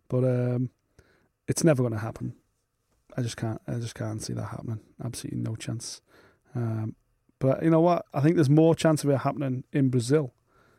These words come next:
than in London. And I think Darren Till would happily travel to Brazil and fight, uh, and fight Anderson Silva. But listen, Anderson Silva's the Anderson Silva that we know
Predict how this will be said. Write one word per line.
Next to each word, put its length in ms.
than 120
in 120
London. 360
And 140
I 20
think 240
Darren 280
Till 140
would 120
happily 360
travel 300
to 120
Brazil 460
and 100
fight, 340
uh, 300
and 140
fight 240
Anderson 400
Silva. 360
But 180
listen, 280
Anderson 300
Silva's 600
the 200
Anderson 380
Silva 320
that 180
we 80
know 380